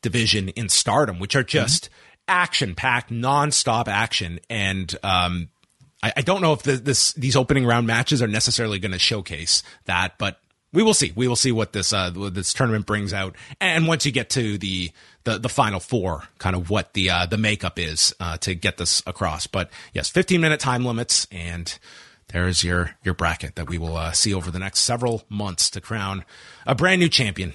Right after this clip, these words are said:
Speaker 1: in New Japan. So we can just have top to bottom championship matches.
Speaker 2: What the world needs more of.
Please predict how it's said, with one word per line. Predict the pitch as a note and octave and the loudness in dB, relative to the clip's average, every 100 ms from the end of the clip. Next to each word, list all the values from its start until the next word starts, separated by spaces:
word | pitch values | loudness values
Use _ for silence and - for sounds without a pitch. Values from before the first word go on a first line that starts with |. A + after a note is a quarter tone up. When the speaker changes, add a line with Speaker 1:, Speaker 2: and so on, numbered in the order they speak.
| - | -4
Speaker 1:
in | G2 | -2
New | G2 | -2
Japan. | - - D#2 - | -4 -6 -8 -4
So | F#2 | -4
we | F#2+ | -2
can | F#2+ | 0
just | F2+ | 0
have | G2 E2+ _ | 0 -6 _
top | F#3 E3+ | 2 4
to | D3+ | 2
bottom | G2+ F2 E2 _ - | 2 0 -4 _ -4
championship | - A#2 G2 F#2 | -2 0 -4 -6
matches. | - D#2+ - - - _ _ _ _ _ _ _ _ _ _ _ _ - _ C#4+ G3 G#4 - - _ | -8 -12 -6 -4 -4 _ _ _ _ _ _ _ _ _ _ _ _ -12 _ -18 -18 -18 -20 -20 _
Speaker 2:
What | - - A2+ A#2 | -12 -6 2 2
the | A#2+ | 4
world | C3 C3 | 6 6
needs | A2 G2 - | 6 4 2
more | F2 | -4
of. | - | -4